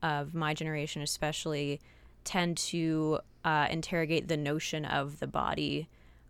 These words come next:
um, in a far more strange and alienating way than rather interrogating, like, very traditional notions of gender or the body. Um, basically, gender,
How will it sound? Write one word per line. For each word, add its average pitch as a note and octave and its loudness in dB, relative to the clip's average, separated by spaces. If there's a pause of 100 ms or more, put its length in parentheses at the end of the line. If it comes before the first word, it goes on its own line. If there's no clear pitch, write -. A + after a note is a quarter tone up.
(140)
um, C#3+ 2
in D#3 0
a D3 2
far D3+ 0
more D3+ 0
strange D3 0
and C#3+ -4
alienating D3 0
way D#3 4 (480)
than D3 0 (160)
rather C#3+ -2 (100)
interrogating, D3 -2
like, C#3+ -4
very C#3+ -2
traditional D3 -4
notions C#3 -4
of C#3 -2 (100)
gender C#3 0
or C#3 2
the D3 0
body. C#3 0 (560)
Um, D#3+ 2
basically, D#4 6 (200)
gender, A3+ 8